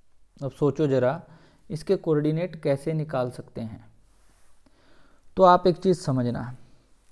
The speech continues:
ये जो ऊपर वाला प्लेन था, ये वाला जो प्लेन वाला हिस्सा है, ये प्लेन, इसकी इक्वेशन क्या है? इसकी इक्वेशन क्या है? उसकी इक्वेशन है टू एक्स प्लस वाई प्लस टू जेड is equal minus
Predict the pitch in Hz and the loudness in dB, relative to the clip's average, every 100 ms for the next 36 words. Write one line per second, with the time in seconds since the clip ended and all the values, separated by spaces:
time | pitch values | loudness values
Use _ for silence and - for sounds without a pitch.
0 | - - _ - - 175 233 254 202 196 | -20 -20 _ -14 0 4 4 4 4 6
1 | 214 214 214 214 175 160 151 143 123 135 | 8 10 8 8 6 6 4 -2 -8 -8
2 | - - - 139 139 131 127 120 135 131 | -16 -20 -8 0 2 4 2 0 2 2
3 | 135 135 131 117 - 120 120 123 143 131 | 2 2 0 -2 -4 -4 -4 -8 -4 -4
4 | 123 123 120 127 147 - _ _ _ _ | -2 -4 -6 -8 -12 -20 _ _ _ _
5 | _ _ - _ - 208 - 254 233 226 | _ _ -20 _ -8 -8 -2 2 2 4
6 | 214 214 233 220 180 135 120 - - _ | 4 4 2 0 0 0 -2 -10 -16 _
7 | - _ _ _ _ - - - - - | -20 _ _ _ _ -20 -20 -20 -20 -20
8 | - - _ - - - 170 156 226 214 | -20 -20 _ -20 -20 -10 -8 -4 -2 -2
9 | 202 196 190 196 185 156 156 196 180 180 | 2 2 2 0 2 2 2 -4 -4 -2
10 | 175 185 180 202 - - - 196 202 202 | -2 -2 -4 -6 -12 -14 -6 0 2 0
11 | - 185 - 160 180 170 - - 135 135 | -4 -16 -2 0 2 0 -10 -12 -4 0
12 | 147 160 180 175 156 151 160 156 156 - | 2 2 0 -2 -2 0 -2 -6 -16 -14
13 | - 156 165 151 165 160 170 143 143 - | -4 0 0 2 2 2 -2 -4 -4 -6
14 | - 147 - 147 160 165 | -6 -6 -2 0 0 -2